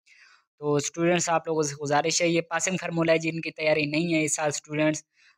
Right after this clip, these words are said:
तो हमारे चैनल पर already भी फार्मूले मौजूद है, डेफिनेशंस के गेस्ट पेपर भी मौजूद है, लेकिन ये सिर्फ पासिंग फार्मूला है स्टूडेंट। तो इसके लिए स्टूडेंट्स, आप लोगों ने बीस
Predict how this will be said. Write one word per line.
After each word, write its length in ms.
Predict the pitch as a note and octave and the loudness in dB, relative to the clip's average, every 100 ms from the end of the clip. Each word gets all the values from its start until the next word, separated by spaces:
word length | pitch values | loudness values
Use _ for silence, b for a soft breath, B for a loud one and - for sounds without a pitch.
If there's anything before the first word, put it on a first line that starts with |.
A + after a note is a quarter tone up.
| _ _ | _ _
तो 200 | C#3+ C#3+ | 0 0
हमारे 260 | C#3 D3 | 2 0
चैनल 280 | C#3+ E3+ D#3+ | 0 2 2
पर 440 | E3 D#3+ D3+ D#3 D3+ | 2 4 6 6 6
already 360 | D3+ D#3 E3 | 6 4 4
भी 140 | E3+ E3+ E3+ D3+ _ _ | 0 -2 -4 -16 _ _
फार्मूले 460 | - D3 D#3 D#3+ D#3 | -4 -2 0 0 2
मौजूद 420 | C#3+ C#3+ D3+ D#3+ | 0 0 0 0
है, 60 | |
डेफिनेशंस 600 | D3 D3 D#3 D4 - D4 | 0 0 -2 -2 0 -2
के 140 | - D3 | -4 -4
गेस्ट 220 | C#3+ C#3+ | -2 -2
पेपर 220 | D3 C#3 C#3+ | -6 -8 -8
भी 180 | C#3+ | -8
मौजूद 300 | D3 C#3+ D3+ | -6 -4 -4
है, 60 | D3+ | -2
लेकिन 320 | D3 D3+ D#3 | -2 -2 -4
ये 240 | D3+ E3+ F3+ | 0 2 2
सिर्फ 240 | E3+ D#3+ | 0 -4
पासिंग 380 | - D3 - C#3+ | -8 -12 -8 -10
फार्मूला 320 | - B2 A#2+ | -8 -6 -4
है 60 | A#2+ | -6
स्टूडेंट। 400 | - B2 A#2 A2 b b b _ | -10 -12 -12 -12 b b b _
तो 40 | D#3+ | -8
इसके 220 | - F3+ | -6 0
लिए 140 | F3+ | 0
स्टूडेंट्स, 460 | F3 F3+ F3+ F#3+ F3+ | 0 -2 0 0 4
आप 220 | E3+ F3 F#3 | 4 4 2
लोगों 200 | F3+ F3+ | 0 2
ने 220 | F3+ F3 - b b b b b b b _ _ D3+ | 0 -2 -6 b b b b b b b _ _ -12
बीस 440 | D3 G3 A3 G#3+ | -2 2 4 4